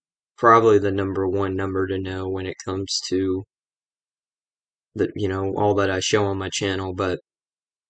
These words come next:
yeah. I mean, what are, you gotta ask yourself, what are the chances, <laughs> you know?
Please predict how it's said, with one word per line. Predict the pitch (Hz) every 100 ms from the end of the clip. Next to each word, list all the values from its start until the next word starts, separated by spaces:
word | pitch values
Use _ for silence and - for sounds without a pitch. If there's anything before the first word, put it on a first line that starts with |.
| _ _ _ _ _
yeah. | 120 110 90 - _ _ _ _ _
I | 113
mean, | 117 110
what | 113 139
are, | 123 -
you | 110 107
gotta | 113
ask | 113 101 -
yourself, | - - 104 -
what | 98 101
are | 113 117
the | 120
chances, | - 110 104 104 - 107 104 - - - _ -
<laughs> | -
you | 113
know? | 113 110 113